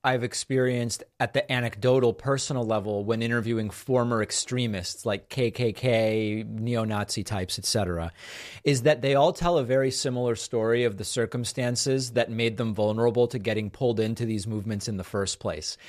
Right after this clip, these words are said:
And it's a lot of things that weren't working. It was a lot of broken things that, that were going on.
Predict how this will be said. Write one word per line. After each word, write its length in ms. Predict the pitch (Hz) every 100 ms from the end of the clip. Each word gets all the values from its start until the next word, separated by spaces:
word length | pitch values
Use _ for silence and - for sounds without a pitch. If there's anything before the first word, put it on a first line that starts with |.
| - - 147
And 340 | 139 135 131 -
it's 220 | 156 -
a 40 |
lot 320 | 143 139 143
of 140 | 151 107
things 400 | - 156 139 117
that 160 | 139
weren't 260 | 120 127 127
working. 460 | 123 123 123 92 98
It 60 |
was 100 | 117
a 40 | 127
lot 140 | 139
of 140 | 117
broken 480 | 101 131 135 135 120
things 480 | 104 - 120 101 95
that, 180 | 110 110 -
that 200 | 107 101
were 100 | 104
going 280 | 101 98 92
on. 200 | 85